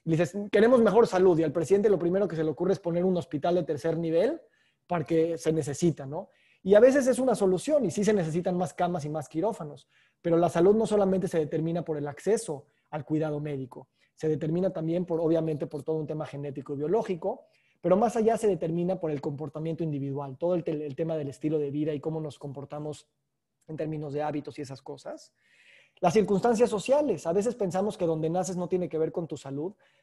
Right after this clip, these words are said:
pero donde naces es muy importante, si tienes acceso a agua limpia,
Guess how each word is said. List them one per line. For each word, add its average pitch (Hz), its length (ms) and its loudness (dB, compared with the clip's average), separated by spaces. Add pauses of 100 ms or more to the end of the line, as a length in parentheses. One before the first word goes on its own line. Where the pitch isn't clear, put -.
(100)
pero 160 200 4
donde 156 220 4
naces 190 280 0
es 190 100 -2
muy 185 160 0
importante, 175 520 -4
si 143 100 -8
tienes 165 240 -6
acceso 160 320 -4
a - 20 0
agua 147 160 -2
limpia, 180 640 -2